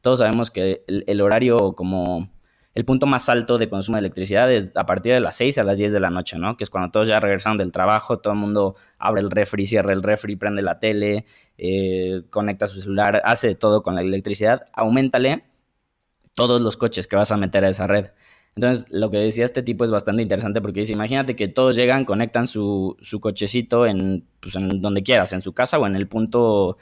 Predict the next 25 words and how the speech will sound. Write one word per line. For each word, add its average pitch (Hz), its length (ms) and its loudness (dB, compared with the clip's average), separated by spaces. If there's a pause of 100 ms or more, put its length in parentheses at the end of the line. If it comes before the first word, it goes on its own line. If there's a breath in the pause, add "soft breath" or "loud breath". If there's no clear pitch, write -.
(160 soft breath)
de 95 160 -6
carga 104 360 2
de 87 100 -2
la 87 160 -4
calle 113 260 0
que - 80 -8
se 98 100 -6
supone 104 280 -6
que 104 80 -2
vas 107 120 -2
a 98 80 -6
poner. 107 300 -6 (580 soft breath)
Eh, 101 640 2 (280)
tú 147 80 2
me 147 120 4
puedes 135 220 2
asegurar 113 500 0
que 123 100 -4
esta 107 220 0
red 107 220 2
de, 101 580 -2
de 92 140 -4
electricidad 104 640 0
no 107 220 2
va 107 340 0